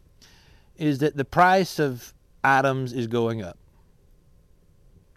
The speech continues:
The, the price of tobacco is going up, the price of pipes is going up. And so what retail companies are having to do is adjust what you,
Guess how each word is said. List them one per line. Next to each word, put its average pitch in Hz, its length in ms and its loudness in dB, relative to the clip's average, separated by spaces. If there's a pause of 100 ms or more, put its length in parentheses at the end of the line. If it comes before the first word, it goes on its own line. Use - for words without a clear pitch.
(840)
The, 123 200 -6
the 117 240 -6
price 147 380 2
of 117 80 -10
tobacco 135 420 -2
is 143 60 -4
going 147 320 0
up, 151 100 -2
the 127 80 -14
price 113 300 -4
of 101 100 -16
pipes 143 320 -2
is 139 60 -10
going 135 340 -2
up. 131 180 -2 (540)
And 135 260 -2
so 131 320 2
what 123 200 0
retail 156 500 0
companies 135 460 -4
are 113 60 -2
having 127 300 -2
to 107 60 -10
do 175 260 2
is 123 140 2
adjust 135 560 0 (1080)
what 131 180 2
you, 131 200 -6